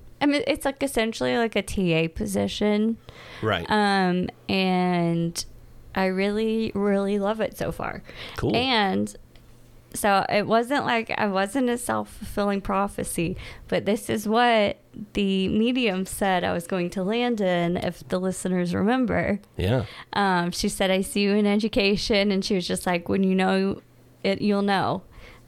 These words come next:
Speaker 1: um, when to go for it." And I did, and in August, and, like, I honestly forgot about it 'cause the process took a little bit. Um,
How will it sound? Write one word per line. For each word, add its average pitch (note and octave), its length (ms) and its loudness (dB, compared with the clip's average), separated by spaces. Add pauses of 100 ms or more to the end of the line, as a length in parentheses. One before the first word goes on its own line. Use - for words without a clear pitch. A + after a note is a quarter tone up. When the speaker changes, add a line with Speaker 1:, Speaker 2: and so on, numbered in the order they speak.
(280)
Speaker 1:
um, F3+ 440 0
when G#3 180 2
to F#3+ 60 -2
go G3 180 2
for F3+ 260 -2
it." E3 240 2
And F3 480 2
I F#3 80 2
did, G3 540 2
and F3 600 0 (100)
in F#3+ 120 0
August, G3 640 0 (120)
and, G3+ 180 2
like, F#3 140 0
I A3+ 140 4
honestly A3 460 2
forgot F3+ 260 0
about F3 220 2
it - 80 -18
'cause G3 260 -4
the - 300 -2
process F#3 420 -2
took - 300 -4
a - 40 -4
little F#3 200 2
bit. G3 280 0 (1040)
Um, F3+ 440 2